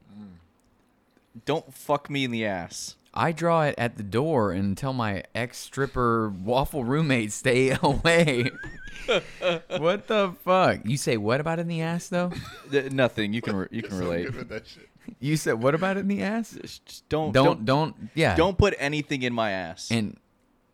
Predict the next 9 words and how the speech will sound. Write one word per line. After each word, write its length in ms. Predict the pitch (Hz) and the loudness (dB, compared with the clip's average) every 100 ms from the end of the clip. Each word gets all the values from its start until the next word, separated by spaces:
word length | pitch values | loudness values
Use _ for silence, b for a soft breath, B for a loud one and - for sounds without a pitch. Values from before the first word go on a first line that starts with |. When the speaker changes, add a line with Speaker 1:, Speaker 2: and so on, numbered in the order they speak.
| _ 85 - | _ -14 -12
Speaker 3:
wait, 300 | 95 104 87 - _ _ _ - | -6 -4 -4 -8 _ _ _ -10
that's 260 | 98 101 160 | -8 -4 -4
it? 240 | 226 254 _ _ _ _ _ _ _ _ _ _ _ _ _ _ _ _ - | -4 -6 _ _ _ _ _ _ _ _ _ _ _ _ _ _ _ _ -6
Speaker 2:
Listen, 60 | |
Speaker 3:
That's 260 | 101 104 - | -4 -2 2
it? 220 | 135 254 | 2 2
Speaker 2:
listen, 260 | - - 80 | -2 -6 -8
we 100 | 101 | -8
can. 180 | - | -8